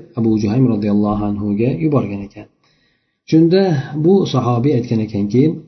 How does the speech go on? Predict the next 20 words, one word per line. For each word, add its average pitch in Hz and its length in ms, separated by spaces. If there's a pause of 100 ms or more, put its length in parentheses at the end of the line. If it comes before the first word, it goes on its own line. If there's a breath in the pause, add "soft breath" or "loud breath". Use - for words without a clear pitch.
Rasululloh 123 460
sollallohu 113 300
alayhi 104 120
vasallam 113 320
aytganlar, 107 600 (580 soft breath)
agar 135 360 (600)
namoz 135 280
o'qiyotgan 131 480
odamni 117 600
oldidan 117 580
o'tuvchi 123 420
bo'lgan 127 340
odam 113 360 (560 soft breath)
uni 147 200
zarariga 127 480
nima 135 200
bo'lishligini 127 580
bilganda 117 540
edi, 107 300 (500)
ha, 139 120